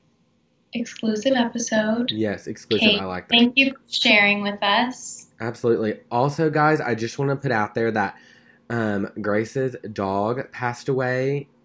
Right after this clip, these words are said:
Speaker 2: yesterday.
Speaker 1: Yes.
Speaker 2: And so if any of you have animals out there, you know how hard that is. And so just be praying her, for her and her family and sending them good vibes because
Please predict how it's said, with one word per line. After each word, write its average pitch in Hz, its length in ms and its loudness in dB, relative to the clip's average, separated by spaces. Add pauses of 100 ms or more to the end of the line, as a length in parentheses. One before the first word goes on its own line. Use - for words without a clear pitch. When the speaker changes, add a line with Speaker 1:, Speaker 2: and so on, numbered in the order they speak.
Speaker 2:
yesterday. 131 960 0
Speaker 1:
Yes. 165 100 -8 (380)
Speaker 2:
And 120 220 0
so 110 720 2 (480)
if 113 160 -4
any 110 180 2
of 110 80 0
you 110 120 0
have 104 180 -2
animals 98 320 -4
out 90 180 -6
there, 95 120 -4
you 101 160 -4
know 92 200 -4
how 90 200 -8
hard 85 280 -8
that 87 200 -6
is. 92 200 -6
And 95 180 -8
so 87 460 -8 (320)
just - 360 -10
be 90 160 -4
praying 87 420 -8
her, 85 420 -8
for 90 80 -10
her 85 160 -8
and 82 80 -8
her 85 100 -8
family 85 280 -8
and 82 100 -10
sending 85 280 -10
them 85 160 -8
good 82 200 -12
vibes - 380 -16
because 80 460 -12